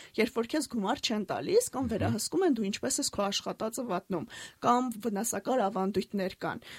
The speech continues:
Speaker 1: Ուստի եթե մենք իրազեկվածության մակարդակ ենք բարձրացնում, մարդը որպես այդպիսին ավելի պաշտպանված է հետագայում ինքը չդառնա բռնարար և ինքը ամենակարևորը չդառնա զոհ։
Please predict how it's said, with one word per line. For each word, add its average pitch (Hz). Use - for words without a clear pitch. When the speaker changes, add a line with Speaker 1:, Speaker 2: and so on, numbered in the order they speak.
Speaker 1:
Ուստի -
եթե 285
մենք 269
իրազեկվածության 202
մակարդակ 185
ենք 440
բարձրացնում, 208
մարդը 349
որպես 269
այդպիսին 285
ավելի 254
պաշտպանված 233
է 381
հետագայում 240
ինքը 285
չդառնա 202
բռնարար 349
և 233
ինքը 294
ամենակարևորը 202
չդառնա 175
զոհ։ -